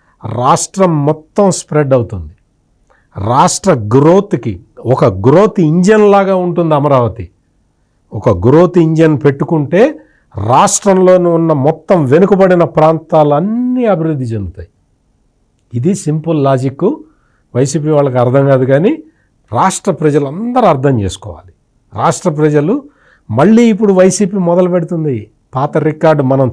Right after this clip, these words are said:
చాలాసార్లు చూసాం కదా, చాలా సందర్భాల్లో గతంలో చేసిన ప్రచారాలు ఏముంటాయో అవన్నీ తీసి మళ్ళీ ప్రచారం మొదలు పెడతారు ఈ, ఆ, జగన్ ముఠా. మళ్ళీ, మళ్ళీ అదంటారు, కమరావతి అంటారు,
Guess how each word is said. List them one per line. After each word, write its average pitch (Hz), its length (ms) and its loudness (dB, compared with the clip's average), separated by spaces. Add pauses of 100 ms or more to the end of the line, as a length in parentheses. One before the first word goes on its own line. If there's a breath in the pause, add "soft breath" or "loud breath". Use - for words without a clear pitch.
చాలాసార్లు 160 600 2 (120)
చూసాం 165 280 0
కదా, 175 300 2
చాలా 156 180 4
సందర్భాల్లో 165 880 0 (680 loud breath)
గతంలో 196 380 4
చేసిన 185 380 2
ప్రచారాలు 175 680 2
ఏముంటాయో 170 840 2 (300 loud breath)
అవన్నీ 175 380 2
తీసి 196 320 -2
మళ్ళీ 196 260 2
ప్రచారం 202 500 2
మొదలు 185 220 2
పెడతారు 170 360 2
ఈ, 139 260 0 (960)
ఆ, 113 160 -6
జగన్ 139 300 2
ముఠా. 127 360 -2 (320)
మళ్ళీ, 214 580 2 (440)
మళ్ళీ 214 500 0
అదంటారు, 185 880 2
కమరావతి 190 560 2
అంటారు, 170 680 0